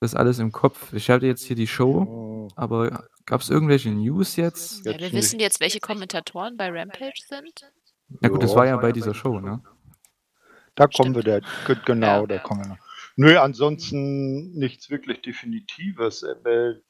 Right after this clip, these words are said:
Speaker 2: Thunder Rosa war ja letzte Woche, nicht? Äh, dass sie jetzt halt auch fest unter Vertrag ist. Hm, ansonsten halt nichts, was schon definitiv wäre.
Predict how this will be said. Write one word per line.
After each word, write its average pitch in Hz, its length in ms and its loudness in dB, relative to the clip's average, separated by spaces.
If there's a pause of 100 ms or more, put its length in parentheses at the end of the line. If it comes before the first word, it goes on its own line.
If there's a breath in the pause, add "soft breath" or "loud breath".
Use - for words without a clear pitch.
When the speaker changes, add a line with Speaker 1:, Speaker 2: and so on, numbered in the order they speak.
Speaker 2:
Thunder 131 260 4
Rosa 135 480 0
war 139 100 4
ja 123 240 4
letzte 117 500 -2
Woche, 220 340 -4 (920 soft breath)
nicht? - 420 -6
Äh, 113 300 0
dass 113 200 0
sie 127 180 0
jetzt 123 180 2
halt 117 220 4
auch 104 120 -4
fest - 340 0
unter 170 220 -6
Vertrag 170 640 -4
ist. 220 240 2 (840)
Hm, 95 240 -12 (480 loud breath)
ansonsten 117 840 0
halt 120 300 4
nichts, 135 420 0
was - 240 2
schon 123 240 -8
definitiv - 960 -20
wäre. 90 400 -10